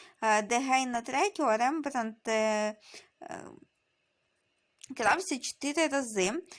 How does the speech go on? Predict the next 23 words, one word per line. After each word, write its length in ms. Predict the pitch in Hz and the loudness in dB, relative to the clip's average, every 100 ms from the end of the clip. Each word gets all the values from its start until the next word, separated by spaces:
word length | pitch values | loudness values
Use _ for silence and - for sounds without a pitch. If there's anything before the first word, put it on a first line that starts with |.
| - - | -10 0
е, 160 | 214 226 | 0 0
що 200 | - 254 | -4 -6
більш, 520 | 226 302 381 - - | -4 -4 -2 -4 -4
ніж 380 | 240 247 254 226 | -4 -4 -6 -8
будь-яка 800 | 214 285 262 233 233 254 277 - | -6 -6 -4 -4 2 4 4 2
інша. 420 | 262 240 214 196 | -4 -4 -4 -6
Щоразу 560 | 202 233 233 320 392 269 | -6 -6 0 2 0 -4
її 200 | 240 262 | -8 -6
знаходили 720 | 240 240 - 220 220 269 415 466 - - - | -6 -6 -2 -2 0 0 -2 -4 -14 -20 -6
та 140 | - 330 | 0 0
повертали 720 | - 262 254 247 277 330 370 | 0 -2 -2 0 4 4 2
на 140 | 330 | -2
місце. 460 | 339 311 220 - - | -2 -2 -6 -8 -8
Це 180 | - 277 | -6 -6
полотно 540 | 277 277 277 294 339 | -4 -2 -2 0 0
навіть 400 | 349 302 302 277 | 2 2 0 -4
прозвали 600 | 285 269 269 277 294 262 | -8 -8 0 2 4 2
Рембрандт 680 | 247 277 359 339 277 277 294 | 4 2 2 -2 -4 -4 -4
на 140 | 269 | -4
ві-, 520 | 269 240 247 262 196 - | -4 -6 -8 -4 -4 -2
е, 280 | 208 214 220 | -2 -2 -2
на 180 | 254 269 | -2 -2
Вінс. 460 | 262 196 175 - | -2 -2 -6 -12